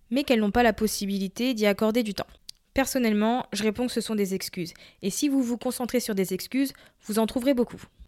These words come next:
Alors que si vous vous concentrez sur les moyens de vivre votre meilleure vie, vous trouverez de nombreuses façons de la concrétiser. Alors, dès aujourd'hui,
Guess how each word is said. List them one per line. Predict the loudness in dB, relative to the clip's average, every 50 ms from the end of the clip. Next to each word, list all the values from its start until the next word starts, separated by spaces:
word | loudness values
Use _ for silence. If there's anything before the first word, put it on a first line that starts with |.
| _ _ 0
Alors | 2 2 2 2 2
que | 0 0
si | 0 2 0 2
vous | 4 2 2
vous | 2 0 -2
concentrez | -4 -4 -4 -2 -4 -2 0 0 0 0 0 -4
sur | -6 -4 0 2 2
les | 4 4
moyens | 2 2 2 2 2
de | 2 0
vivre | -2 -2 -2 -4 -6 -6 -8
votre | -6 -4 -4 -4 -4 -6 -6
meilleure | -4 0 0 2 2 2 0
vie, | 0 -6 -8 -8 -12 -18 -20 -20 -20 _ _ -12
vous | -10 -8
trouverez | -4 -2 -2 0 2 2 2 2
de | 2 0
nombreuses | -2 0 0 0 0 2 2 2 2 2
façons | -2 -4 -4 -2 -2 -2 2
de | 2 2
la | 2 2
concrétiser. | 0 -4 -4 -4 -4 -4 -4 -6 -6 -6 -8 _ _ _ _ _ _ _ _ _ _ _ _ -2 0
Alors, | 2 4 4 4 4 2 0 -4 -16 _ _ _ -16
dès | -8 -2 0 2 2 2
aujourd'hui, | 2 2 2 0 0 0 -2 -4 -6